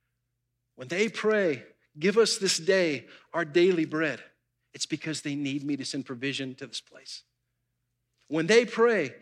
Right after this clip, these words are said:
'Your kingdom come, God, your will be done,' it's because I'm the hope of their lives. They need my kingdom to come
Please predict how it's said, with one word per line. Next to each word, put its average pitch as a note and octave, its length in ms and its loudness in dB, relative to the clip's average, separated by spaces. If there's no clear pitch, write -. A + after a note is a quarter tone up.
'Your A3+ 240 4
kingdom G3+ 440 -2
come, D#3 260 -4
God, D#3 260 -2
your C#4 180 2
will A#3 260 2
be G3 140 -2
done,' E3 380 0
it's - 80 -16
because F3+ 420 -4
I'm A3 380 -2
the G#3+ 80 2
hope B3 320 -4
of D#3+ 80 -14
their F3+ 140 2
lives. F#3+ 360 2
They G#3 180 6
need A#3 500 4
my A3 200 4
kingdom G#3+ 480 2
to G3 120 -4
come A3+ 320 2